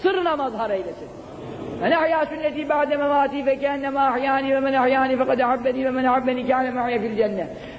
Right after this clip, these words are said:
Benim ölümümden sonra sünnetimi yaşatanlar beni yaşatmıştır. Beni yaşatan beni sevdiğini ispat etmiştir. Beni seven cennette benimle beraberdir müjdesine na-,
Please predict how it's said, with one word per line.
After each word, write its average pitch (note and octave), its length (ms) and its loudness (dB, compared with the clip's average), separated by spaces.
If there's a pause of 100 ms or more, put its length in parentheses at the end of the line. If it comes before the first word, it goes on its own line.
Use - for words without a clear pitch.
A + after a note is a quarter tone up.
(120)
Benim D#4 240 2
ölümümden D#4 520 -2
sonra C#4+ 220 2
sünnetimi C#4+ 460 -2
yaşatanlar C#4 640 2
beni C#4 160 2
yaşatmıştır. C4+ 680 0 (300)
Beni C#4 160 2
yaşatan D4+ 500 -2
beni D4 180 0
sevdiğini C#4+ 440 -2
ispat C#4 360 0
etmiştir. C4 480 -4 (240)
Beni E4 200 2
seven E4+ 360 0
cennette D#4+ 520 0
benimle D#4 300 -2
beraberdir D4+ 840 0 (160)
müjdesine C4+ 520 -6
na-, A#3+ 220 -4